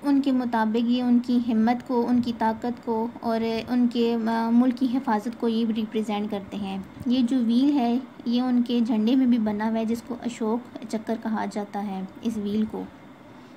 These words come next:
अ, he converted himself, उसने अपने आप को ढाल दिया, into a superior monk of बुद्ध, बुद्ध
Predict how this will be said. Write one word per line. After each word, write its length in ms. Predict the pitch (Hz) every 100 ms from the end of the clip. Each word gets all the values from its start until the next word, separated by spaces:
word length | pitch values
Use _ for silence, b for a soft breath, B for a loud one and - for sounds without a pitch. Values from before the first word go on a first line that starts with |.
| B - - - - - - - - - - - - - - - - - - - B B B B B - - - - -
अ, 220 | 240 240
he 200 | 240 269
converted 580 | 285 311 262 240 311 294
himself, 580 | 262 254 - 233 240 -
उसने 320 | 262 - 262
अपने 300 | 240 240 247
आप 220 | 233 233
को 80 | 247
ढाल 420 | 220 196 214 262
दिया, 480 | 247 220 214 226 233
into 520 | 233 226 220 226 226
a 120 | 233
superior 560 | 233 - 277 302 277 226
monk 220 | 214 214 220
of 140 | 233
बुद्ध, 380 | 214 240 247 233
बुद्ध 200 | 262